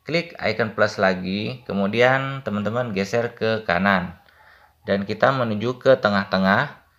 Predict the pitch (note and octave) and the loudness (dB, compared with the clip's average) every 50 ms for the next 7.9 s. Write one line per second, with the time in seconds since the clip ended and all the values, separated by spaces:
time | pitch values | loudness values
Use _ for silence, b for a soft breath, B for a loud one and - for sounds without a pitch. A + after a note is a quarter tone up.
0 | _ _ _ - G#2 - C3+ C#3 C#3 - E3+ E3+ E3 - - - - G#2+ G#2 A2 | _ _ _ -14 -2 0 0 0 0 0 -2 -4 -4 -4 -2 -2 0 0 0 -2
1 | G#2+ G2 - - G#2 G2+ - G#2+ G2+ F#2+ F2+ F2+ F#2+ G2+ G#2+ A#2 C3+ C#3+ - b | -6 -6 -2 -2 -2 -2 0 0 0 0 0 -2 -4 -4 -4 -4 -6 -8 -12 b
2 | b b b b b b b - G#2 A2 A#2+ C3 C3 - - B2+ A#2 - C#3+ D3 | b b b b b b b -4 -2 -2 -2 -2 -4 -6 -8 -8 0 4 4 6
3 | D3+ D#3 D#3 D3+ D3+ C#3+ - - G#2+ G#2+ G#2 G2+ G2+ G#2 G#2 - C3 C3 C3+ C3+ | 6 6 4 2 0 -2 -4 -6 -2 0 2 2 2 0 -2 0 0 0 0 -2
4 | - - - A#2 A2 G#2+ - G#2 G#2 G#2 - G#2+ G#2 - - A2 G#2 - G#2 G2+ | -4 -2 0 0 0 2 2 0 0 0 -4 -8 -8 -8 -8 -8 -6 -4 -4 -2
5 | G2+ G#2 G#2+ A2+ A#2 B2+ C3 B2 B2 A2 G#2 G2+ F#2+ F2+ F#2 G#2+ A#2+ B2 B2+ C3 | 0 0 2 4 4 4 4 2 0 -2 0 2 2 2 2 2 0 -2 -2 -2
6 | C3 B2+ - b b b b b b b _ - - - - A2+ A2 G#2+ G2+ G2 | -4 -6 -12 b b b b b b b _ -16 -10 -4 0 2 2 2 2 0
7 | F#2 G2 G#2+ A2+ G#2+ A2+ G#2+ A2 A2 A2 A2 A2+ G2 D2+ - - - | -2 -2 -4 -4 -2 -2 -2 -2 0 0 2 2 0 0 -2 -8 -14